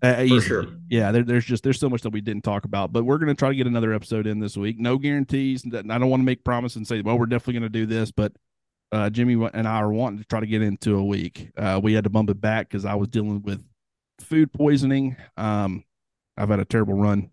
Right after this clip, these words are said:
Speaker 1: uh, of sicknesses lately, but I'm feeling great now. That's all that matters. I'm glad that we were able to hop on here, and, uh, we'll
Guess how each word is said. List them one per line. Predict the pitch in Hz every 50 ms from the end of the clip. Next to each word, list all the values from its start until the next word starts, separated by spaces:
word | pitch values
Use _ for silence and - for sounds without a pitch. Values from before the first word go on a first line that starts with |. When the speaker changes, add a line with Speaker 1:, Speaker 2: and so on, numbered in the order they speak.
| _ -
Speaker 1:
uh, | 110 104 101 101 - - 73 71 92
of | 123
sicknesses | - - 135 131 110 110 110 - 113 104 104
lately, | 107 110 78 101 107
but | 98 98 113 107 101 - - _ _ _ _ _ -
I'm | 147 151
feeling | 143 175 160 151 143 123
great | 131 131 123 113
now. | 113 113 110 110 110
That's | - - -
all | 127 117
that | 110 104
matters. | 101 107 107 110 107 107 104 104 - - _ -
I'm | 110 113
glad | 107 113 110 110
that | 110
we | 107 107
were | 107
able | 110 107 104 104
to | 107
hop | 107 107 104 -
on | 107 107 104
here, | 107 107 107 104 - _ _ -
and, | 113 110 107 107 104 104 101
uh, | 107 107 104 101 101 110 98 76 -
we'll | - 107 110 113 117 120